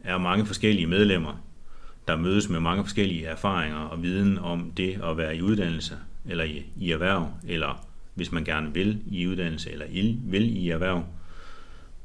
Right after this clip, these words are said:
så deler vi erfaringer om det. Vi har,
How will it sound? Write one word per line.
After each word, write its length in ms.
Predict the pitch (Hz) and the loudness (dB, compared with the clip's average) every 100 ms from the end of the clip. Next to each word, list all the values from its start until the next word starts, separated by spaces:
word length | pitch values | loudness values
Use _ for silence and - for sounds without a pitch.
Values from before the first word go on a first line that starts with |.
| - - - - - - | -12 -10 -12 -10 -10 -10
så 380 | - - 110 101 | -8 0 4 6
deler 320 | 101 107 87 82 | 6 4 4 0
vi 160 | 78 | -2
erfaringer 460 | 80 110 110 90 80 | -4 2 2 2 -2
om 140 | 76 | -4
det. 200 | 82 92 - - | -4 -4 -6 -12
Vi 540 | 175 104 87 80 85 - - - - - - - - - | -8 -2 0 -2 -6 -10 -14 -14 -14 -14 -12 -12 -12 -12
har, 400 | - 87 80 76 | -2 0 0 -2